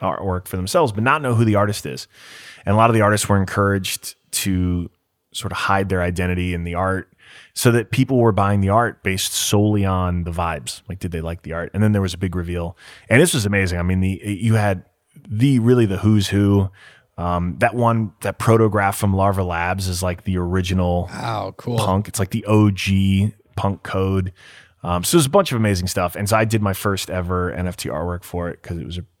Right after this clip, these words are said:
Speaker 1: pretty amazing opportunity. And I was like, "All right, I can dust off the old Illustrator."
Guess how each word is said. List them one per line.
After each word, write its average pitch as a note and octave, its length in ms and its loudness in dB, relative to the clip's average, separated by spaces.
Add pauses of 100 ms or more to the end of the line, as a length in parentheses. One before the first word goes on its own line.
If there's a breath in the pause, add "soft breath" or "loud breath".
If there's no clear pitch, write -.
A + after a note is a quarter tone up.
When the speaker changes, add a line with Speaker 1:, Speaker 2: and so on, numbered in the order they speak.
(140)
Speaker 1:
pretty F2 220 -4
amazing E2+ 340 -4
opportunity. F2 540 -6
And F2+ 100 -4
I F#2+ 40 -2
was G#2+ 100 0
like, B2 160 -6
"All - 60 -4
right, C2+ 100 -4
I - 60 -4
can - 140 -8
dust E2+ 300 -6
off E2+ 200 -6
the F2+ 120 -8
old E2 160 -6
Illustrator." F2 540 -4